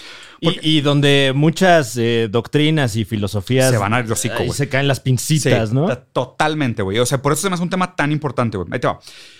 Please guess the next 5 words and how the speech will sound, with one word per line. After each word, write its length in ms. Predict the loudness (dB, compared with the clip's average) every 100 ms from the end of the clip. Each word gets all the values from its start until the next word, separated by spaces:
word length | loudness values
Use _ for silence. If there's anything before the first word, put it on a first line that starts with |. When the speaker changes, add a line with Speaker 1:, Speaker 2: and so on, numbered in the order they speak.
| _ -6
Speaker 2:
Venimos 380 | -2 2 2 0
de 40 | 0
una 200 | 0 0
época, 560 | -2 -4 -4 -4 -10 _ _ _ _
em, 680 | -2 2 2 0 -2 -4 -8